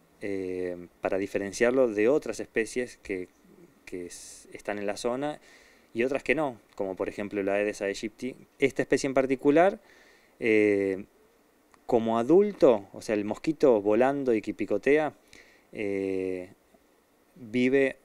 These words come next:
aproximadamente tres semanas. Eso no quiere decir que durante tres semanas nos estén picando todo el tiempo y haya tanta cantidad, porque también hay un montón de otras especies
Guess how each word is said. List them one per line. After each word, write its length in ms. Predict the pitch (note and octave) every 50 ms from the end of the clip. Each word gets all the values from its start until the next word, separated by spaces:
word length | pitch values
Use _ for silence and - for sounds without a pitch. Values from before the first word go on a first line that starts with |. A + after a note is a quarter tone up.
| _
aproximadamente 840 | - A#2+ - - A2 - - B2 C3+ C#3 C#3 B2+ C3 C#3 C3+ - A#2+ A2
tres 280 | - - A#2 B2+ B2
semanas. 600 | - - G#2 G#2+ A2 G#2 G2 F#2 F2 - - - _ _ _ _ _ _ _ -
Eso 200 | C3+ B2+ - D3+
no 160 | C#3+ C3+ -
quiere 220 | - D3 C#3 C3+ B2+
decir 340 | A#2+ A2+ G#2 - B2 B2+ A#2+
que 360 | - A#2+ A2+ A2 A2 - - _ _ _ _ _
durante 440 | - A2 G#2+ G#2 G#2 G#2 F#2 G#2 G2+
tres 240 | - - A#2+ A#2+ -
semanas 360 | - A2+ A2+ A#2+ B2+ B2 A#2
nos 220 | A2+ G#2+ F#2+ - G#2+
estén 560 | F#2+ - - - G#2+ G#2+ A2 G#2+ G#2 G2 - _ _ _ _ _ _ _ _ _ _ _ _ _ _ _ _
picando 440 | - A2 - - A#2 A#2 A#2 A#2 A2
todo 100 | B2 A#2
el 120 | A2+ A2
tiempo 220 | A2 B2 B2 A#2+ B2+
y 100 | A2+ A2
haya 200 | G#2+ - G#2+ G2+
tanta 280 | - A2 A2 G#2+ A2
cantidad, 360 | G2+ G2+ G2 F#2+ G#2+ A#2+ B2 G2+
porque 220 | G#2 F#2+ F#2+ F#2+
también 320 | - F#2+ G2+ A2 A#2 A#2+
hay 180 | A#2 A#2 A#2 A2+ _ _ _ _ _ _ _ -
un 140 | B2 A2 G2+
montón 360 | G2+ G2 G2+ G2 A2+ G#2+ A2+
de 100 | G#2+ G#2+
otras 300 | G#2+ G#2+ A2 G#2 G2 -
especies 640 | G2+ - - - A#2+ A2+ A2 - A#2 A#2 A#2+ - -